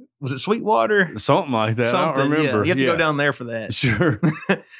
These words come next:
Speaker 1: "I'm sure polygamy in Utah is more rides-, widespread than I realize, but I have never met anyone who is practicing it,
Speaker 2: Okay.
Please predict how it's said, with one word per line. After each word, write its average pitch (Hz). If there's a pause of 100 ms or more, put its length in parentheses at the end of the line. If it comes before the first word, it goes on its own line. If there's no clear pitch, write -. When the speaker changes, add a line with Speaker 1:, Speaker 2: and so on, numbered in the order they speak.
(200)
Speaker 1:
"I'm 226
sure 247
polygamy 202
in 156
Utah 160
is 135
more 180
rides-, 151
widespread 156
than 147
I 131
realize, 135
but 156
I 151
have 143
never 147
met 139
anyone 131
who 131
is 120
practicing 120
it, 110
Speaker 2:
Okay. 120